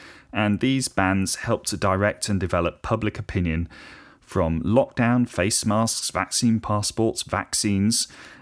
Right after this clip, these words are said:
and as we've said already, dissent was actively suppressed,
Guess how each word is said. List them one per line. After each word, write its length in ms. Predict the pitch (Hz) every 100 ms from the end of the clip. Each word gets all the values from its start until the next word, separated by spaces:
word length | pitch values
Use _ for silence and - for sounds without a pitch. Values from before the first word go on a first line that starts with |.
| -
and 400 | 113 113 113 113 -
as 140 | 113 104
we've 120 | 90
said 180 | - 143
already, 300 | 113 113 127
dissent 520 | 127 - 131 131 -
was 300 | 131 - - 113
actively 680 | 123 - - 113 98 101
suppressed, 840 | - - - - 113 - - -